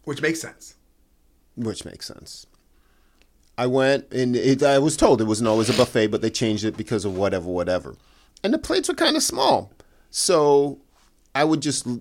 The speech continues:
Speaker 2: I, I did
Speaker 1: Now, did they at least make the plate for you? Like, were there people at the stations?
Speaker 2: Uh, no.
Speaker 1: Oh, wow. That's even, wow.
Speaker 2: The only thing they made was the salad. I had to k-, kept going back for the salad. The food was terrible.
Speaker 1: <laughs>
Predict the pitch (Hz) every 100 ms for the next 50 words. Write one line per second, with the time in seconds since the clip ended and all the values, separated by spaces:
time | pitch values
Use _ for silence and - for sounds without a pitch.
0 | - 127 127 - 127 120 98 98 143 156
1 | 151 147 147 147 123 131 143 - 92 113
2 | 110 117 110 131 131 165 165 165 _ _
3 | _ - 110 110 107 123 113 - - 107
4 | 85 - _ _ _ 104 104 101 98 95
5 | 95 95 82 87 - _ _ 98 127 76
6 | 82 95 71 104 92 69 80 87 117 135
7 | 135 131 120 110 107 104 95 87 87 -
8 | 87 85 82 104 101 90 - - - 76
9 | - 85 85 82 85 - - 85 - -
10 | 110 - 95 - 95 -